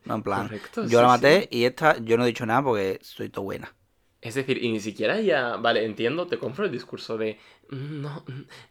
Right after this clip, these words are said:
Speaker 2: no continuar la cadena del odio", pero oye, eh, que yo creo que somos una democracia funcional,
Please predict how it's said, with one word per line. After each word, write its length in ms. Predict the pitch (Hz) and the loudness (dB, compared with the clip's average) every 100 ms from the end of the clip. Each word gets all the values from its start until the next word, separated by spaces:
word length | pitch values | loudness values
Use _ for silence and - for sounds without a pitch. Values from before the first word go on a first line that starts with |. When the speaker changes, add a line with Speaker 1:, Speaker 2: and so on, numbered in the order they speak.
| - | -10
Speaker 2:
no 120 | 175 | -6
continuar 400 | 208 202 175 160 | -4 -4 -4 -2
la 120 | 175 | -2
cadena 280 | 151 135 151 | 0 0 2
del 100 | 131 | 2
odio", 340 | 117 143 107 - _ | 2 0 -2 -6 _
pero 260 | - 98 95 | -10 -4 -4
oye, 380 | 107 101 127 104 - | -4 -4 -4 -4 -6
eh, 200 | 87 95 | -6 -6
que 120 | 98 | -8
yo 120 | 101 | -6
creo 260 | 95 113 117 | 0 0 0
que 420 | 107 95 92 85 | -4 -4 -4 -6
somos 380 | - 117 104 - | -8 -8 -8 -8
una 100 | 110 | -6
democracia 440 | 110 107 107 110 | -6 -6 -6 -8
funcional, 640 | 107 107 113 120 135 185 | -12 -10 -4 -2 -2 -4